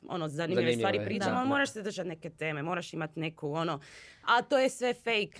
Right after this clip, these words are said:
Speaker 1: Mislim, nije fake, samo moraš imat nekoga
Speaker 3: Ne,
Speaker 1: koji
Speaker 3: da.
Speaker 1: će vodit razgovor, koji će znat,
Speaker 2: Da.
Speaker 1: „Ok, sad previše se, smo skrenuli s teme, vratimo se nazad.”
Speaker 3: Da, istina.
Speaker 1: Takve
Speaker 3: Po-,
Speaker 1: neke sitnice.
Speaker 3: postoje epizode od dva, tri sata, ne naše doduše, ali nekih drugih podcasta koje je uvijek zanimljivo poslušati
Speaker 2: Baš
Speaker 3: od
Speaker 2: se
Speaker 3: početka
Speaker 2: pitam
Speaker 3: do
Speaker 2: koji
Speaker 3: kraja.
Speaker 2: podcastovi traju u dva do tri sata u Hrvatskoj.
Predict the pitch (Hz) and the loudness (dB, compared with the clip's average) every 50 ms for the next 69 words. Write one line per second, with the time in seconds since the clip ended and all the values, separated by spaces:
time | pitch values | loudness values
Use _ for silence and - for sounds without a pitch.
0 | - - - 196 214 202 - 233 202 196 214 247 277 269 247 - - - 226 208 | -18 -12 -8 -8 -8 -6 -4 -4 -2 -2 0 2 0 0 0 -2 -4 -2 -2 -2
1 | 170 - - 185 180 190 208 214 214 208 202 - - - - - - - 202 190 | -2 -4 -4 -6 -4 -2 -2 -2 -2 -4 -4 -6 -10 -12 -14 -12 -8 -6 -6 -4
2 | 185 196 196 - 208 185 - 269 254 190 170 165 233 220 - - 220 196 214 214 | -4 -6 -6 -6 -4 -2 -2 0 -2 -2 -4 -2 -4 -2 -2 -4 -4 -2 0 0
3 | 196 160 - - 156 151 147 147 143 - 156 151 156 - - 165 - - 165 165 | 0 -2 -4 -2 -2 -2 -2 -2 -6 -8 -6 -6 -6 -6 -8 -8 -6 -6 -6 -4
4 | 180 175 233 233 190 - 196 175 147 139 - - 170 147 - 175 170 165 151 - | -2 0 0 0 -2 0 0 0 0 0 -2 -4 -8 -6 -2 -2 0 0 0 -2
5 | - 156 143 - - 156 151 151 147 139 - - - - 165 143 - - 165 160 | -4 -8 -8 -8 -6 -6 -6 -6 -6 -8 -10 -12 -10 -8 -8 -6 -6 -4 -4 -2
6 | 156 156 151 - - 160 170 180 196 196 185 - - 160 160 160 156 151 - 160 | -2 -4 -6 -8 -8 -6 -4 -2 -2 -2 -4 -6 -8 -6 -4 -4 -4 -4 -6 -8
7 | 151 147 - - 156 147 135 131 139 - - - 175 214 214 175 160 160 160 - | -8 -8 -10 -8 -8 -8 -8 -10 -12 -18 -18 -12 -8 -6 -4 -4 -4 -6 -8 -12
8 | - 156 160 160 165 180 214 202 202 196 190 175 175 156 - 160 - 151 151 196 | -12 -10 -8 -6 -2 0 2 2 4 4 2 2 -2 -4 -6 -6 -4 0 0 0
9 | 190 - - 208 190 190 202 190 175 190 190 185 190 185 180 170 160 - 165 160 | 0 0 0 0 0 0 -2 -2 -2 -2 0 0 0 -2 -2 -4 -6 -12 -12 -10
10 | 160 170 175 165 - - 175 175 160 - - 170 160 - - 151 160 160 156 147 | -4 -4 -4 -4 -4 -6 -8 -8 -8 -6 -6 -6 -6 -4 -4 -6 -4 -4 -4 -6
11 | 147 151 - - 185 190 196 185 190 190 185 - 214 196 180 165 165 160 160 156 | -6 -6 -4 -2 -2 0 0 -2 -2 -4 -4 -4 -4 -4 -4 -4 -4 -6 -8 -8
12 | 160 160 160 - - 165 175 175 170 170 - - 180 175 170 - - 160 - - | -8 -10 -12 -12 -14 -10 -8 -8 -8 -8 -8 -8 -8 -8 -8 -8 -12 -12 -12 -10
13 | 160 160 160 - - 165 160 165 160 165 160 160 156 165 160 160 165 165 165 160 | -10 -10 -10 -10 -10 -10 -8 -8 -8 -8 -8 -8 -8 -6 -6 -6 -6 -6 -6 -8
14 | - - 156 - - - 151 - 160 131 127 139 143 151 139 - 143 135 120 - | -10 -12 -16 -14 -12 -12 -12 -10 -6 -2 0 0 0 0 0 2 2 2 2 2
15 | - 123 120 120 151 143 127 120 117 - 113 104 - 113 107 104 107 - 113 113 | 0 0 0 0 0 2 4 4 4 2 -4 -4 -2 -2 -2 -2 -2 0 2 4
16 | 110 110 107 107 104 104 - 101 104 101 - - 104 113 113 107 101 120 110 101 | 4 4 4 2 0 0 -2 -4 -6 -6 -8 -6 -2 0 0 0 0 -2 -6 -4
17 | 113 104 98 104 - 104 98 92 - - - - - | -4 -6 -6 -6 -8 -8 -8 -8 -10 -12 -14 -16 -16